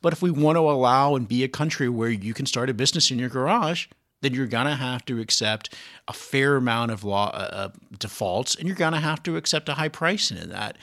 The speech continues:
And personally, I think that's a price that's worth paying. Uh, I would rather let free individuals determine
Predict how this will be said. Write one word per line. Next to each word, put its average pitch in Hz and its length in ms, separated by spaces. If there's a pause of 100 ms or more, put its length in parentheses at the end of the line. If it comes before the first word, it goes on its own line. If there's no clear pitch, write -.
(260)
And 139 100
personally, 175 360 (480)
I 147 140
think 185 200
that's 156 180
a 139 40
price 127 340
that's - 180
worth 107 200
paying. 131 480 (340)
Uh, 110 220
I 120 160
would 120 160
rather 127 340
let 113 180
free 135 320
individuals 110 720
determine 110 680